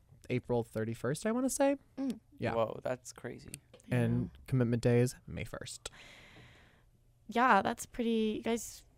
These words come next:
Speaker 2: really gave me the rundown, which is awesome. I didn't have such a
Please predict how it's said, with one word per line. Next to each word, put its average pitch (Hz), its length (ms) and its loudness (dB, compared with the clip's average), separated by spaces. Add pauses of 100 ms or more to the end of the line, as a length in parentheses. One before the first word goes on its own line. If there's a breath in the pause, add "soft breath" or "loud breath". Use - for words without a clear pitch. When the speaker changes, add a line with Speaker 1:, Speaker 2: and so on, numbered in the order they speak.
Speaker 2:
really 220 220 0
gave 208 180 2
me 208 100 2
the 196 80 0
rundown, 208 420 2
which 220 140 -8
is 208 80 -8
awesome. 202 640 -4 (140)
I 220 80 0
didn't 220 180 2
have 196 220 0
such 190 180 -2
a 185 300 -2